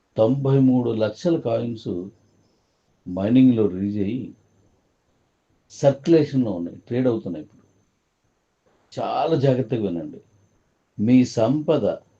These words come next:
ఎంత విలువైందో, మీ Bitcoin సంపద మీకు తెలియాలంటే ఇది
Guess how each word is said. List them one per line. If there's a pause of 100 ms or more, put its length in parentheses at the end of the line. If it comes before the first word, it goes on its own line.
(540)
ఎంత
విలువైందో,
మీ
Bitcoin (100)
సంపద (580)
మీకు
తెలియాలంటే
ఇది